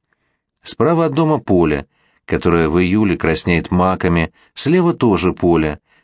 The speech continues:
где они с Вильямом разбросали тысячи семян луговых цветов, космеи, маргариток, наперстянок и дикой моркови. Как-то раз, почти сразу после переезда, они все выходные потратили на то,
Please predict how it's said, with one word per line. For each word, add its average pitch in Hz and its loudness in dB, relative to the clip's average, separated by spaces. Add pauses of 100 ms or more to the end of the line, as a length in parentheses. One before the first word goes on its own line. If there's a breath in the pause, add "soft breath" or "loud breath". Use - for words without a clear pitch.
(100 soft breath)
где 78 0
они 95 0
с - -8
Вильямом 87 0 (280)
разбросали 120 0
тысячи 143 -2
семян 127 -2
луговых 117 0
цветов, 85 -2 (440)
космеи, 95 0
маргариток, 82 0
наперстянок 107 -2 (240 soft breath)
и 110 0
дикой 113 0
моркови. 80 0 (540)
Как-то 76 -2
раз, 98 -2 (400)
почти 120 -2
сразу 120 0
после 107 0
переезда, 113 -2 (320)
они 139 0
все 160 -2
выходные 123 0
потратили 104 0
на 98 0
то, 131 -2